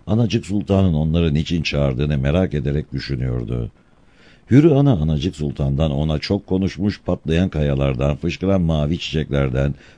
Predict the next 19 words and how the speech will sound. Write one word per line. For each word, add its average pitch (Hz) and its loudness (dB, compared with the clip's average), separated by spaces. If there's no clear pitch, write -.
ocağın 104 2
üstüne 87 0
bir 73 -2
bulut 71 -4
gibi 71 -4
çöken, 69 -4
içi 104 -2
mavi 80 0
kıvılcımlı 76 -4
ışıktan 71 -4
söz 69 -4
etmişti. 62 -8
O 151 6
hiçbir 147 0
zaman 107 2
doruğundan 78 0
ışık 69 -2
eksik 71 -4
olmayan, 67 0